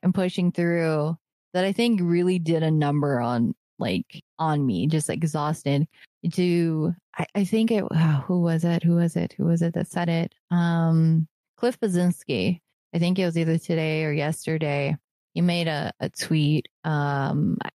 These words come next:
I can't exactly say what it was, exactly word for word, but it was basically saying his wife,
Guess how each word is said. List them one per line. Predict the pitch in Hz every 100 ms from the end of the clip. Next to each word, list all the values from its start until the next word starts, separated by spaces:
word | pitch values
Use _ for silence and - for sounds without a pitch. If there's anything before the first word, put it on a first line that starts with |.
| _ -
I | 156
can't | 160 147 139 _ - -
exactly | 160 160 156 - 160
say | - 156
what | 156 156
it | 151
was, | 165 160
exactly | 160 160 156 160
word | 156 165
for | 165
word, | 160 165 160
but |
it |
was | 170
basically | 180 233 202 175
saying | 170 139 156
his | 165
wife, | 170 180 147 -